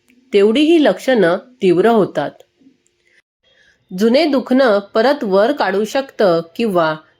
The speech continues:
नवे त्रास जाणवू शकतात. हे सगळं ऐकून घाबरू नका,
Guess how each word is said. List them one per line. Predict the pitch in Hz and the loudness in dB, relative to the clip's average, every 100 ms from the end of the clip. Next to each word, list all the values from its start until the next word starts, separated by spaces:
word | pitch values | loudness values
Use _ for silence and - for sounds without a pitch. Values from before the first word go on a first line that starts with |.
| - | -4
नवे | 196 202 269 | -2 0 0
त्रास | 277 180 175 196 | -2 -6 -4 -4
जाणवू | 180 151 165 233 | -4 -2 0 0
शकतात. | 180 165 - 147 - _ _ _ _ _ _ _ _ _ | -2 -6 -10 -10 -10 _ _ _ _ _ _ _ _ _
हे | 240 302 | -4 -2
सगळं | 240 196 247 | 0 0 2
ऐकून | 320 233 - 190 226 | 2 0 0 0 0
घाबरू | 208 180 151 254 | 0 -2 -2 0
नका, | 277 185 160 143 | 0 0 -4 -8